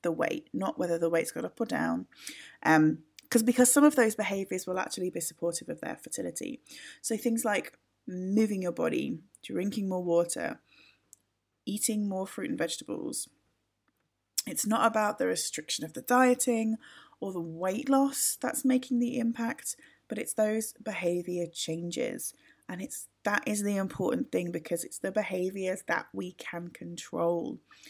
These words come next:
not the weight. And this is, this result has actually been shown in research.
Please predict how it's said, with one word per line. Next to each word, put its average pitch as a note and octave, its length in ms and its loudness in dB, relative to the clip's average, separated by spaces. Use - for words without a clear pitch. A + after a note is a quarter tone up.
not E3 480 -6
the F#3+ 80 -4
weight. - 600 -4
And A#3 160 6
this D4+ 140 6
is, D4+ 80 2
this - 400 2
result F#3 420 0
has A#3 80 0
actually A#3 300 0
been A#3 160 2
shown A3 460 2
in G#3+ 220 -2
research. - 800 -2